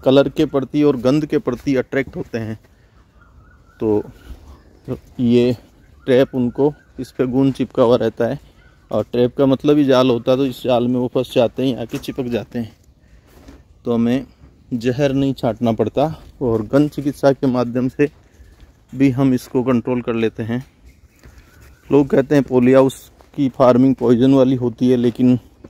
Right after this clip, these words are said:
हम यहाँ पर बिना पॉइजन की खेती कर रहे हैं। हमारी खीरा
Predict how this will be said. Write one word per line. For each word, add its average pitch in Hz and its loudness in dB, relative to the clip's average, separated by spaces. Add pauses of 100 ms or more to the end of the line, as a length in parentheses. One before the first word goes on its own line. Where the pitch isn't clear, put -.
हम 139 4
यहाँ 127 2
पर 127 -2 (800)
बिना 139 0
पॉइजन 127 0
की 131 -12
खेती 123 -4
कर 110 -6
रहे 110 -6
हैं। 139 -6 (840)
हमारी 120 -2
खीरा 127 0